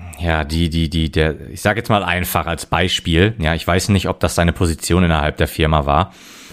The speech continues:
aber der Art Director kriegt dann natürlich eine Figur, die nach ihm benannt wird. Ja, ist, äh,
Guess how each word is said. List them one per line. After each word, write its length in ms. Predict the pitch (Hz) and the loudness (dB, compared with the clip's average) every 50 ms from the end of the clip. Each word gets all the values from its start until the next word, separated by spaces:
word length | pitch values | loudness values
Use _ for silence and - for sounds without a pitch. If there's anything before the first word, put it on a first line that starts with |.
| - - | -20 -8
aber 280 | _ 95 92 90 92 90 | _ -2 0 2 0 0
der 280 | - - 87 85 - - | 0 -2 -4 -4 0 2
Art 220 | 95 113 127 - | 2 2 2 2
Director 720 | 127 98 95 92 92 117 123 - - 80 80 101 120 120 _ _ | 2 2 2 2 2 0 -2 0 -2 0 0 0 -2 -4 _ _
kriegt 280 | - - 98 - - - | -8 -6 -6 -2 0 0
dann 140 | 104 104 | 2 4
natürlich 600 | 98 98 92 - - - 110 110 110 113 110 - | 4 2 2 0 0 2 4 4 4 2 0 0
eine 140 | 98 95 98 | 2 2 2
Figur, 340 | - - 98 82 87 92 107 | 2 0 -4 0 2 2 4
die 100 | 113 120 | 4 4
nach 200 | 113 117 120 117 | 4 4 4 2
ihm 140 | 127 123 113 | 0 0 0
benannt 340 | 117 110 107 107 107 - - | 2 2 4 2 2 2 4
wird. 300 | - 147 233 - - - _ _ _ _ _ _ _ _ - - _ _ - _ - | 4 4 4 2 -4 -16 _ _ _ _ _ _ _ _ -20 -20 _ _ -12 _ 0
Ja, 340 | 92 113 151 233 - - - | 2 2 2 0 -2 -10 -2
ist, 220 | - 113 98 - - | 0 0 0 0 0
äh, 300 | 104 107 101 101 101 | 2 4 4 4 2